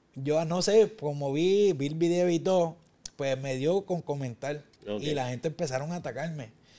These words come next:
Speaker 1: Porque ellos
Speaker 2: Ok.
Speaker 1: decían, "No, que él está, que él está bien", y esto y eso. Sí, y yo dije, "Él está bien cuando sí". Porque la gente dice, "Ah, pues ahí, él podía irse por el lado y todo". Y I'm like, "Yeah, perfect",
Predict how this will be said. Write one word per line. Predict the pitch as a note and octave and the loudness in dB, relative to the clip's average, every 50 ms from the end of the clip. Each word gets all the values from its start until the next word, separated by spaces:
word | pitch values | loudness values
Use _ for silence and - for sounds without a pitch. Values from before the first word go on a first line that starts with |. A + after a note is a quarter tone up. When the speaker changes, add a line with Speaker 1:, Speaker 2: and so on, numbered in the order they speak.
| - - | -14 -8
Speaker 1:
Porque | - C#3+ C#3 C3 - C#3 | -6 -4 -4 -2 -2 -2
ellos | C#3+ D3+ | -2 0
Speaker 2:
Ok. | D#3+ | 0
Speaker 1:
decían, | E3+ E3 - F#3 E3 D#3 F3 | -2 -2 -2 -2 -2 -2 -2
"No, | G#3+ A3 A3 A3 G#3+ G3+ | 0 0 0 0 0 0
que | E3+ E3 D#3+ D#3+ D3+ D#3+ - - | -2 -2 -2 -4 -4 -8 -10 -6
él | D#3 D#3+ | -4 -4
está, | F3+ F3 F3 - F3 E3+ D#3 C3+ C#3+ | -4 -4 -2 -4 -4 -2 -4 -6 -6
que | - C#3 | -4 -4
él | C3 C3+ | -4 -4
está | C#3 - - E3 C#3+ | -4 -4 -4 -4 -2
bien", | B2+ D3 F3+ G3 G3 F#3+ F3+ | -2 -2 -2 -2 -2 -2 -4
y | E3 D#3+ | -4 -4
esto | D#3+ - D#3+ D#3+ D#3 | -4 -2 -2 -2 -2
y | D#3 D3+ | -2 -4
eso. | D3 C#3 D3 B2 | -4 -4 -4 -4
Sí, | A2+ - C3 D3+ F3+ F3+ D#3+ - - | -4 -6 -6 -4 -6 -6 -8 -10 -12
y | B2 A#2+ | -10 -6
yo | A#2 B2 B2+ C3 C3 | -4 -2 -2 0 0
dije, | C3 C3+ D3 C#3+ C3+ A#2+ A#2 A#2 | -2 -2 -2 -2 -4 -4 -6 -6
"Él | A#2 A#2 | -8 -10
está | B2+ - - D3 C#3 B2+ | -8 -6 -4 -4 -2 0
bien | C3 C#3+ F#3+ G#3+ G3 F3 E3+ E3+ - - _ _ _ _ - - - - - _ _ _ | 2 2 2 2 0 -2 -4 -8 -12 -16 _ _ _ _ -20 -20 -20 -20 -20 _ _ _
cuando | - B2+ C3+ C#3 C#3 C3+ C3 B2+ A#2 G#2 | -6 -6 -4 -4 -4 -4 -4 -4 -4 -2
sí". | - - C#3 E3 F3+ E3+ - - _ _ _ _ _ _ | -2 -2 -2 -2 -4 -6 -8 -16 _ _ _ _ _ _
Porque | - C3+ - C3+ | -12 -10 -8 -6
la | C3+ C#3 | -6 -6
gente | D#3 D#3 D#3 E3 | -6 -6 -6 -6
dice, | E3 D#3 | -6 -4
"Ah, | E3 F#3+ G#3 | -4 -4 -2
pues | - E3 D3+ | 0 0 0
ahí, | D3 C#3+ D3 D3+ D#3+ D3+ | 2 0 0 0 -2 -2
él | - C3+ | -4 -6
podía | - - C#3+ D#3+ E3+ E3+ D3+ C3+ | -6 -4 -4 -2 0 0 0 0
irse | D3 F3+ G3+ F#3+ - C3 | 0 0 0 0 0 -2
por | C3 D3 C3 B2+ | -2 -2 -2 -2
el | B2+ C3+ | -2 -2
lado | C#3+ D3+ D3+ | 0 0 -2
y | C#3 | -2
todo". | B2 D#3+ D#3 C#3+ | -2 -2 -2 -2
Y | |
I'm | C3+ B2+ A#2+ A#2+ | -2 -4 -4 -4
like, | A2+ A2+ G#2+ | -6 -6 -4
"Yeah, | C3+ D#3+ | -4 -4
perfect", | E3 - D#3+ E3+ E3 E3+ C#3 - | -2 -2 -2 -2 -2 -4 -6 -6